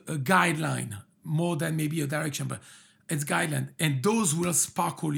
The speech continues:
uh, will create your, your goals. So not one before the other one. There's a sen-, there's a, there's a, an order here,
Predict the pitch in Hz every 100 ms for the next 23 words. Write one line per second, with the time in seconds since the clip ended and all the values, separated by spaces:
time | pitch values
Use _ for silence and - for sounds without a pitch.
0 | - _ _ _ - 160 151 151 - 160
1 | 143 - 170 175 170 - - - - -
2 | 151 139 - 139 127 147 131 - - -
3 | - - 160 131 - 135 151 180 190 -
4 | 165 170 180 151 160 160 160 143 151 147
5 | 135 131 - - - 143 143 147 185 170
6 | 175 147 160 151 147 156 143 - - -
7 | 175 185 185 180 151 113 143